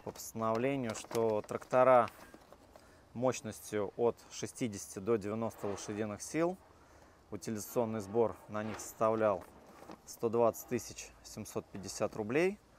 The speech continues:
Сейчас он стал пятьсот сорок тысяч ровно. То есть разница у нас составляет вот в правой части четыреста девятнадцать тысяч,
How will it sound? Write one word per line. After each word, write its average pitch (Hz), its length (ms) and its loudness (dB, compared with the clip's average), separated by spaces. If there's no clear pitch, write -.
Сейчас - 500 -4
он 123 140 -2
стал 120 440 4
пятьсот - 340 -4
сорок 110 320 0
тысяч - 460 -6
ровно. 95 440 -4
То 95 60 -8
есть - 140 -10
разница 131 440 0
у - 20 -6
нас 113 220 -2
составляет 110 680 2
вот - 140 -10
в - 20 -20
правой 98 320 -2
части - 360 -2
четыреста - 500 -6
девятнадцать 101 480 -4
тысяч, 120 320 -4